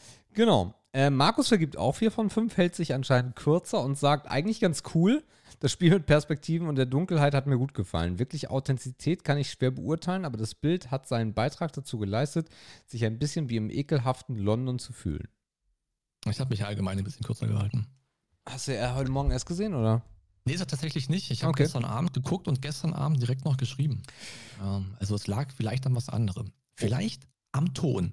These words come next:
Speaker 2: Fragezeichen. Beim
Speaker 1: Äh,
Speaker 2: Ton sagt
Speaker 1: ja.
Speaker 2: Sebastian, was sagst du?
Speaker 1: Ja, ja, mach.
Speaker 2: Äh, okay, also jedenfalls fünf von fünf. Volle Punktzahl und zwar mit absolutem Recht.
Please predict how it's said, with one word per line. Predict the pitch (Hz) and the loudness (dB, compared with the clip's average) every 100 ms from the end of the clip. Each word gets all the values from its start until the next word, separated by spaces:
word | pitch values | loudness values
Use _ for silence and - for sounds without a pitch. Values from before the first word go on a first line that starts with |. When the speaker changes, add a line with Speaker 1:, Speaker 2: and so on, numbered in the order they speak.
| _ | _
Speaker 2:
Fragezeichen. | - 95 92 95 98 104 147 190 - _ _ _ | -10 -6 -4 -2 -2 0 0 0 -4 _ _ _
Beim | 151 | 2
Speaker 1:
Äh, | 156 156 | 4 4
Speaker 2:
Ton | 185 | 2
sagt | 175 170 | -2 -4
Speaker 1:
ja. | - | -6
Speaker 2:
Sebastian, | 160 151 160 151 147 - _ _ _ _ _ | -6 -4 0 0 0 -4 _ _ _ _ _
was | - | -8
sagst | - 104 180 | -6 -2 -2
du? | 208 _ - | -4 _ -4
Speaker 1:
Ja, | 196 | 0
ja, | 208 | 0
mach. | 185 151 _ _ _ _ _ _ _ _ _ _ - | -2 -6 _ _ _ _ _ _ _ _ _ _ -10
Speaker 2:
Äh, | - 110 156 220 233 | 0 2 2 0 -4
okay, | 123 - 90 - | -4 -4 -4 -6
also | 107 113 | -6 -2
jedenfalls | 113 135 135 131 - | -2 -2 -4 -4 -8
fünf | - 156 - | -4 -2 0
von | 151 | -2
fünf. | 131 120 98 - _ _ _ _ - _ | 0 -2 -2 -6 _ _ _ _ -20 _
Volle | - 170 | -4 -2
Punktzahl | 185 208 208 202 196 196 - | -2 -4 -4 -4 -4 -6 -6
und | - 131 | -4 -2
zwar | - 123 | -2 -2
mit | 117 - | -2 -4
absolutem | 131 135 - 120 117 127 | -6 -4 -2 -2 0 -2
Recht. | 101 - - | -4 -6 -12